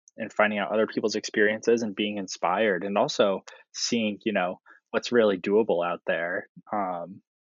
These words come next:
you know, seeing some of the people who do, like, crazy rooftoping and stuff, you know, things I wouldn't even think of, I see other people doing, and it just opens up my mind to, uh, to the possibilities out there. And also, you know, connecting with other explorers from around the world and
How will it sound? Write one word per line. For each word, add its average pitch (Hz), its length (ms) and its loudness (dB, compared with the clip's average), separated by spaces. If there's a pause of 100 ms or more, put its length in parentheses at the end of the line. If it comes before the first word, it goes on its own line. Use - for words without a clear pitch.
(160)
you 113 100 2
know, 98 80 2
seeing 110 300 -2
some 113 160 -4
of 104 60 -2
the 95 60 -2
people 101 320 -4
who 110 100 -8
do, 101 160 -2
like, 90 180 -4
crazy 110 460 2
rooftoping 92 720 -2
and 95 140 -10
stuff, - 340 -6
you 107 80 -2
know, 90 200 -6
things 117 220 0
I 110 100 6
wouldn't 107 220 -2
even 98 220 -4
think 104 220 -2
of, 98 140 0
I 92 100 0
see 101 200 -4
other 98 180 0
people 101 320 -4
doing, 101 320 0
and 92 100 -6
it 90 80 -8
just - 160 -6
opens 101 320 -4
up 95 100 0
my 98 100 -8
mind 98 400 -4 (120)
to, 104 160 -2
uh, 80 180 -4 (560)
to - 80 -6
the 110 60 -2
possibilities 101 720 -2
out 92 220 -4
there. 87 300 -4 (540)
And 117 120 0
also, 110 520 6 (240)
you 127 180 -2
know, 95 260 -4 (160)
connecting 117 440 -2
with 101 120 0
other 104 260 2
explorers 104 480 -2
from 113 140 -6
around 101 220 -2
the 101 60 -4
world 110 380 4
and 101 180 -4